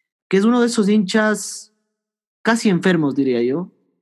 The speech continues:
dentro de Lozano, que ha compartido conmigo tantas gradas de estadio, tantos sufrimientos, tantos goles y tantas desdichas en estos años. Últimamente menos,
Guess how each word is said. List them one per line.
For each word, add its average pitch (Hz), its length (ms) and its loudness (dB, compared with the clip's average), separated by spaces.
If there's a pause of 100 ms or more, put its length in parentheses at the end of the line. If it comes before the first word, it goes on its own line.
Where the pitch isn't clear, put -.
dentro 156 360 0
de 143 80 2
Lozano, 131 540 -4 (920)
que 175 100 0
ha 165 60 -2
compartido 180 540 2
conmigo 180 460 0
tantas 190 380 2
gradas 160 360 2
de 135 60 -8
estadio, 147 600 -2 (1000)
tantos 180 320 2
sufrimientos, 151 540 -2
tantos 175 360 0
goles 165 640 0 (560)
y 143 260 -2
tantas 180 480 0
desdichas 139 560 -2
en 139 180 0
estos 131 600 -4
años. 151 600 -2 (840)
Últimamente 202 560 2
menos, 190 520 -2